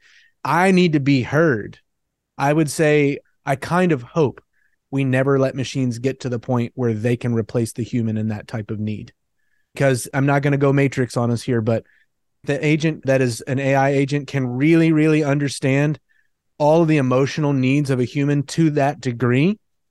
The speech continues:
That has all kinds of negative <laughs> implications for the world. And I would argue also, just with any tool,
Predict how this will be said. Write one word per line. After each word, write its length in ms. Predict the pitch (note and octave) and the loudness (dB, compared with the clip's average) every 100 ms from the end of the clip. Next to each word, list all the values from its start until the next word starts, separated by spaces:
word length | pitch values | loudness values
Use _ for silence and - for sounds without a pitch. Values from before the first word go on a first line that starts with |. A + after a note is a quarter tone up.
| _ | _
That 140 | D#3 | 2
has 140 | F3+ D#3 | 2 4
all 140 | D3 | 2
kinds 360 | - D#3 D#3+ C#3 | 0 0 0 0
of 80 | B2+ | 0
negative 380 | C3 B2 A2+ E3+ | 0 0 0 0
<laughs> 0 | |
implications 640 | D#3 E3+ F3 D3 C#3+ B2+ | -2 0 0 0 -2 -6
for 120 | - | -2
the 100 | D3 | 0
world. 320 | C#3 C3+ B2 - _ - - _ | 4 4 2 -4 _ -20 -20 _
And 140 | D#3 D#3+ | -2 2
I 80 | |
would 120 | E3+ E3+ | 2 4
argue 360 | F3 D#3+ D#3 | 2 2 0
also, 580 | D3+ D#3 - D#3 C#3+ C#3 _ _ _ | 0 -2 -2 0 0 -4 _ _ _
just 180 | D#3 - | -8 -4
with 100 | C#3+ | -4
any 240 | D3+ D3 | 0 0
tool, 560 | - A3+ A#3 D3 C3 | 0 0 2 4 2